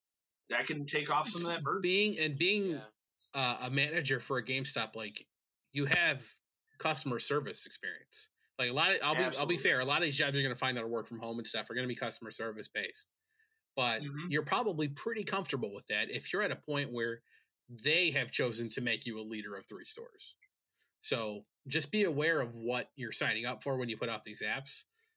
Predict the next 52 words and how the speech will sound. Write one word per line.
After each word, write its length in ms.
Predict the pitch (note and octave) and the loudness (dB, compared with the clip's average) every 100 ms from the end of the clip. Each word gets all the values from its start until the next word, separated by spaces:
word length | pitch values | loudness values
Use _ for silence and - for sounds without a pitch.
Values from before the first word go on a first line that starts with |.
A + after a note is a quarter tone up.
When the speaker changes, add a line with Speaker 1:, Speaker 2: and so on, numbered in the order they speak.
| _ | _
Speaker 2:
Make 220 | A#2+ C3+ C3 | -2 0 2
sure 220 | - C3+ | 2 2
that 160 | C3+ B2 | 0 -2
you 120 | A#2 | -4
find 260 | A#2+ A2+ | -2 0
out, 220 | A2+ A2+ A2+ | 0 -2 -4
like, 200 | G#2 - | -8 -4
that 120 | G#2 | -6
it 100 | G2 G2+ | -6 -8
is 440 | A2 A#2 - - _ C3 | -8 -6 -6 -8 _ -18
for 340 | - - A#2 | -10 -6 -6
you 380 | G#2+ A2 C#3+ D#3+ | -4 -4 -2 -2
and 160 | A2 A2 | -4 -4
not 300 | A2 G#2 - _ _ _ - | -6 -6 -10 _ _ _ -4
just 140 | - | 0
something 260 | C#3+ C3+ A#2+ | 0 0 -2
you're 100 | A2 | -2
taking 360 | - C3 C3 A#2 | -2 -2 -2 -4
to 100 | C3 | -2
get 160 | B2 A#2+ | 0 0
out 100 | G#2+ | -2
of 80 | |
GameStop. 400 | G#2+ B2 - C#3 C#3 | -6 -6 -2 -2 0
I 80 | A#2 | 0
know 120 | B2 | -2
that's 240 | G#2 - | -2 -6
tempting 460 | - A2+ C3+ D3 D3+ - - - - - - | -4 -4 -4 -6 -8 -14 -18 -18 -20 -12 -2
'cause 120 | C3 | 2
there 100 | E3+ | 4
have 80 | C#3 | 4
been, 180 | B2+ A2 | 0 0
Speaker 1:
<laughs> 420 | G#2+ C#3+ - D3 - | -4 -8 -10 -6 2
Speaker 2:
believe 140 | B3 | 4
me, 40 | D#3 | 6
there 120 | G3+ | 6
were 80 | F#3+ | 6
plenty 260 | D3 D3 | 6 6
of 60 | C3+ | 6
times 260 | C3 B2+ A#2 | 4 2 2
where 100 | A#2 | 0
I 100 | A#2 | 0
just 300 | A2+ A2 - | 0 -2 -2
was, 200 | A#2 G#2+ | -4 -4
like, 160 | A2 G2+ | -4 -2
sta-, 200 | - B2+ | 0 2
I'd 140 | B2 | 2
be 80 | A2 | 0
standing 340 | - C3+ B2+ | 0 0 0
in 100 | A#2+ | -2
ga-, 200 | A2+ A#2 A#2 | -2 -2 -2
at 140 | A2 | -6
work 260 | A#2 A#2+ | -6 -8